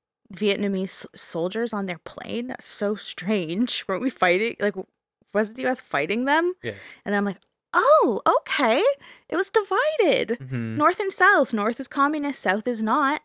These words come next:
Speaker 2: Yeah.
Speaker 1: So U S was working with South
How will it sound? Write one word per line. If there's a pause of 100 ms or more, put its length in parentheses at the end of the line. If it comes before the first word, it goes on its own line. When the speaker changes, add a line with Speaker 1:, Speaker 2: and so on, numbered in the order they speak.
(380)
Speaker 2:
Yeah. (360)
Speaker 1:
So
U
S
was
working
with
South